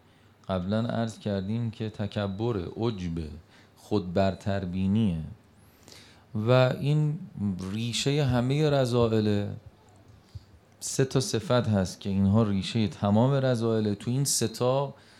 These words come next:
بازم تکبر ریشه است. اون سه تا صفتی که ریشه است و اینها رو اگر کسی برطرف بکنه،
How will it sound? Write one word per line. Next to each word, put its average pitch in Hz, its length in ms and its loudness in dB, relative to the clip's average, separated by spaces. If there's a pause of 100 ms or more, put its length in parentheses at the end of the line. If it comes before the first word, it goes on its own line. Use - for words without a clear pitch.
(200)
بازم 135 340 4
تکبر 110 640 -2
ریشه 95 320 -4
است. 80 300 -8 (1400)
اون 135 180 8
سه 131 200 0
تا - 140 -2
صفتی 139 500 -2
که 151 160 0
ریشه 117 360 -2
است 117 280 0
و - 20 2
اینها 104 440 4
رو 123 120 4
اگر 104 260 0
کسی 101 300 -6
برطرف 101 580 2
بکنه، 101 540 0